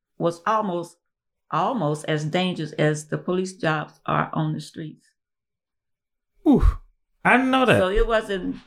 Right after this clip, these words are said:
Speaker 1: just
Speaker 2: It wasn't just, <laughs> you wasn't
Speaker 1: Yeah,
Speaker 2: moving the
Speaker 1: it
Speaker 2: mail
Speaker 1: wasn't
Speaker 2: with your gun.
Speaker 1: yeah.
Speaker 2: You <laughs> actually had to protect
Speaker 1: <laughs>
Speaker 2: yourself.
Speaker 1: Yeah, uh-huh.
Speaker 2: All right, we're gonna take another break here before we go into the final segment here on, uh, Classic Black Dude,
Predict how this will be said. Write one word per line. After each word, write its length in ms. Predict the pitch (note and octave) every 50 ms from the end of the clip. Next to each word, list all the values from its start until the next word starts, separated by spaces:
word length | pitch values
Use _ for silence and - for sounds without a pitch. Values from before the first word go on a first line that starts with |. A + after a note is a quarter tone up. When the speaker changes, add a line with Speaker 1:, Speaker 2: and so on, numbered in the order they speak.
| _ _
Speaker 1:
just 340 | F#3+ F#3+ F#3 F3+ F3+ - - _ _ _ _ _ _ _ _ _ _ _
Speaker 2:
It 80 | C3+ C3+
wasn't 320 | C3+ C3+ C3+ C3+ B2+ A#2+
just, 480 | B2+ B2+ A#2+ A2+ A2 - - - - - - C3 - - G3 D3+
<laughs> 300 | - - - D3+ - -
you 140 | D#3+ C3+ C3+
wasn't 160 | D3+ C#3+ B2+
Speaker 1:
Yeah, 140 | B2 B2+ C#3
Speaker 2:
moving 120 | C3+ C3+ C3+
the 60 | B2+
Speaker 1:
it 40 | B2+
Speaker 2:
mail 180 | C3+ C3+ C3+ C3
Speaker 1:
wasn't 20 |
Speaker 2:
with 160 | C3 B2+ -
your 180 | B2+ A2+ B2 C3+
gun. 120 | C3 B2+ B2+
Speaker 1:
yeah. 120 | B2 C#3
Speaker 2:
You 100 | C#3 C3 - - - - -
<laughs> 180 | - - -
actually 360 | G3 E3+ F3+ D#3+ - C#3 D#3+ -
had 140 | D3+ C3 -
to 160 | - - -
protect 260 | - G#3+ - - C#3 C3
Speaker 1:
<laughs> 180 | - - -
Speaker 2:
yourself. 100 | C#3+ - - _ _ _ - - - - _
Speaker 1:
Yeah, 380 | F#3+ F#3 F3 D#3 D3 - - - - -
uh-huh. 340 | - D3 D3 D#3 - D3+ - - _ _ _ _ _ _ _ _ _ _ - - - -
Speaker 2:
All 80 | C#3+ A#3
right, 320 | B3+ A#3 F#3 - - -
we're 120 | D3+ F3+ G#3
gonna 160 | A3 A3 G#3+
take 200 | - A#3 A3 G#3+
another 260 | G3 F#3 F#3+ F#3+ F3+
break 340 | C#3+ C#3+ F3 F#3+ G3 F3+ F#3
here 360 | - G3 F#3+ F#3+ G3 G3+ G3
before 280 | F#3 D#3 C#3+ - E3 D#3
we 40 | C#3+
go 120 | D#3 D3
into 120 | C3+ -
the 60 | C3 A#2
final 300 | - C#3 B2+ B2+ B2 A#2
segment 440 | - C3 A#2+ A#2 A2 A#2 G#2+ - - -
here 280 | - G#2+ G#2+ G#2 G2+ G2+
on, 200 | G2+ G2 F#2+ F#2+
uh, 360 | F#2 F2+ F2+ F2 E2+ E2 - - _ _
Classic 320 | - F#2+ F#2 - - - -
Black 240 | F2+ F2 F2+ E2+ D#2+
Dude, 320 | F2 E2+ F2+ F#2 F2+